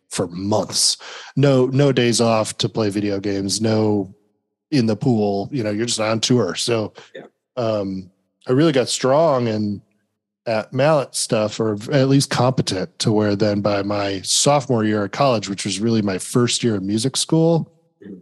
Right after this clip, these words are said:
Speaker 1: I got into the studio and now I'm, like, on my feet. Like, the snare drum stuff was together and now I can play mallets and I'm into four mallet rep and, like, I'm kinda getting into the whole concert thing really seriously. And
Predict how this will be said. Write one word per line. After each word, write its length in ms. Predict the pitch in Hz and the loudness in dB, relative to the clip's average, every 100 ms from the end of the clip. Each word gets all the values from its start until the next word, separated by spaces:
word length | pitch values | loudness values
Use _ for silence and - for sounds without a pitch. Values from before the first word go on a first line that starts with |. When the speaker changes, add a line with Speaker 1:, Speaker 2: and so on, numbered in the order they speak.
| _ | _
Speaker 1:
I 100 | 110 | -6
got 240 | 110 127 127 | 0 2 2
into 160 | 110 | 0
the 100 | 101 | -2
studio 500 | 98 - 170 127 107 | -2 2 4 4 2
and 100 | 98 | 0
now 220 | 113 160 139 | 0 2 2
I'm, 100 | 110 | 0
like, 260 | 104 - | -4 -2
on 200 | 120 120 | 0 0
my 160 | 107 98 | -2 -6
feet. 360 | - 123 - | -4 -4 -4
Like, 180 | 104 95 | -10 -8
the 60 | - | -4
snare 240 | - 165 | 2 4
drum 160 | 160 135 | 4 2
stuff 300 | - 131 123 | 2 0 2
was 140 | 113 | 0
together 500 | - 117 113 110 107 | 0 0 0 0 0
and 180 | 110 104 | -2 -4
now 200 | 107 117 | -2 -2
I 60 | 113 | -2
can 160 | 110 | -4
play 160 | 101 101 | -4 -4
mallets 600 | 101 117 120 113 110 - | -2 0 0 0 0 -2
and 120 | 92 | -2
I'm 160 | 85 98 | -6 -2
into 180 | 123 117 | 0 2
four 240 | - 123 | 2 2
mallet 380 | 120 120 120 123 117 | 2 0 0 -2 -2
rep 340 | 120 117 - | 0 0 -2
and, 180 | 98 95 | -4 -4
like, 220 | 95 92 | -6 -6
I'm 220 | 101 92 - - - - | -8 -8 -12 -16 -18 -2
kinda 200 | 156 139 | 2 2
getting 400 | 104 127 131 123 | 2 2 4 4
into 240 | 120 110 | 4 2
the 100 | 101 | 2
whole 220 | 98 107 | 2 0
concert 460 | 101 - 104 95 101 | 0 -4 -4 -2 -4
thing 360 | - 110 98 95 | -2 -4 -4 0
really 340 | 110 107 92 | 2 2 2
seriously. 760 | 87 101 92 85 80 - 85 85 | 0 0 -2 -4 -4 -4 -4 -8
And 400 | 90 98 90 | -10 -10 -12